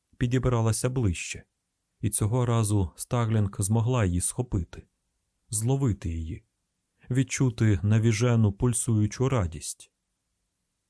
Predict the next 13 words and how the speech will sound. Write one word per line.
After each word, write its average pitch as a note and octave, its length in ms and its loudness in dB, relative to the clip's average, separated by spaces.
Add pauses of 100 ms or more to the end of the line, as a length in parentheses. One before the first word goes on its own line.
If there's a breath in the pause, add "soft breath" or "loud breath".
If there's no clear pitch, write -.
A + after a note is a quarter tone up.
(220)
Це D#3 280 -2
виточки. C#3 840 -4 (1080)
Він E3 280 2
вирізав D3+ 540 2
трикутники, D3+ 720 0
щоб C#3 260 -2
зробити D#3+ 480 0
виточки D#3+ 760 -4 (560 soft breath)
та E3 120 0
мати D#3+ 320 0
змогу C#3+ 580 2
розширити D#3 680 -2
талію. G2+ 600 -2